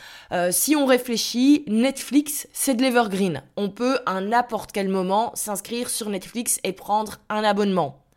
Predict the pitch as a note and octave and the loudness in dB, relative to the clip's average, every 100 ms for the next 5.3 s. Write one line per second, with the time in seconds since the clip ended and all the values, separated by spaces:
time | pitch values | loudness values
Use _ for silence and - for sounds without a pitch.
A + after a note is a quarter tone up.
0 | _ _ - _ _ _ _ _ _ _ | _ _ -20 _ _ _ _ _ _ _
1 | G#3 A3 A#3+ G#3+ - - F#3+ E3+ A#3+ A#3 | 4 4 2 -2 -6 -6 -4 4 6 8
2 | A3 D3 - E3+ - G3 F3+ - E3 D3 | 6 4 -2 -2 -4 -2 -2 -2 -6 -2
3 | F3 C#4 D4 - - _ - - C4+ C4+ | -2 -2 -4 -6 -10 _ -8 -4 2 2
4 | B3+ C4 A#3 B3 F3+ - - F3 - G#3 | 4 2 2 0 0 -4 -10 -8 4 6
5 | F#3 A3+ | 6 4